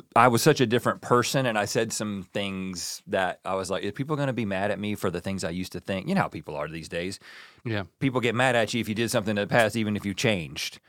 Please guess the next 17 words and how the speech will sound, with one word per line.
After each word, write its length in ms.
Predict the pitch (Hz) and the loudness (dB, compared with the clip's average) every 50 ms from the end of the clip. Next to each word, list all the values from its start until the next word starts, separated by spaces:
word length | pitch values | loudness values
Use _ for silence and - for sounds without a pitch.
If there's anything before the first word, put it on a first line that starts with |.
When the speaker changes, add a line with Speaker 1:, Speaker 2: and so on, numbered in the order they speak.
| - - - - - - - | -20 -20 -20 -20 -20 -10 -4
Speaker 1:
And 140 | - 104 - | -4 -2 4
so 120 | - 127 | 6 8
I 100 | 117 120 | 8 8
was 180 | 120 120 113 110 | 8 6 4 2
sorta 280 | - - 131 117 110 107 | 0 0 0 2 2 2
like, 240 | 104 98 90 - - | 2 2 0 0 0
uh, 240 | 165 196 196 190 - | 0 2 2 2 4
I, 160 | - 170 202 - | 6 6 6 6
there 160 | 156 190 196 | 8 8 8
was 80 | 202 185 | 8 8
a 60 | 165 | 6
part 200 | - - 202 226 | 4 8 8 8
of 80 | 226 190 | 8 6
me 60 | 165 | 4
that 80 | 131 117 | 4 4
was 140 | 120 110 113 | 2 6 6
like, 200 | 110 95 85 | 6 4 4